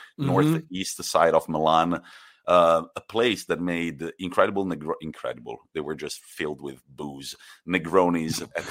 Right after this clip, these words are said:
Speaker 1: That's what a
Speaker 2: three
Speaker 1: Negroni is,
Speaker 2: Yeah,
Speaker 1: man.
Speaker 2: yeah,
Speaker 1: They're ju-, they're
Speaker 2: exactly, but
Speaker 1: disgusting. <laughs>
Speaker 2: just, just filled with cheap alcohol, let's, let's say.
Speaker 1: <laughs>
Speaker 2: And one, they were on, inside big glasses, and they cost only three euros. I remember being,
Speaker 1: Oh.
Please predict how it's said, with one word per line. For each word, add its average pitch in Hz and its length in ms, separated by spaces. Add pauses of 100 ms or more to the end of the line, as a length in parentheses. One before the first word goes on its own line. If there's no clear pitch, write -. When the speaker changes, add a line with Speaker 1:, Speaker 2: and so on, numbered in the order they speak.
(120)
Speaker 1:
That's 170 320
what 165 240
a 160 40
Speaker 2:
three 160 160
Speaker 1:
Negroni 147 480
is, 147 240
Speaker 2:
Yeah, 131 40
Speaker 1:
man. 131 220
Speaker 2:
yeah, 117 140
Speaker 1:
They're 110 100
ju-, - 100
they're 127 240
Speaker 2:
exactly, 107 140
but 110 220
Speaker 1:
disgusting. 143 760 (140)
<laughs> 104 120
Speaker 2:
just, 127 360 (100)
just 120 240
filled 127 180
with - 280
cheap - 440
alcohol, 82 460
let's, - 300 (160)
let's 85 200
say. 104 340
Speaker 1:
<laughs> - 40
Speaker 2:
And 110 160
one, 101 500 (120)
they 104 80
were 117 320
on, 101 320
inside 101 440
big 95 240
glasses, 85 440
and 80 120
they 82 60
cost - 380
only 82 220 (200)
three 92 240
euros. 80 500 (120)
I 92 60
remember 104 720
being, 92 200
Speaker 1:
Oh. 151 240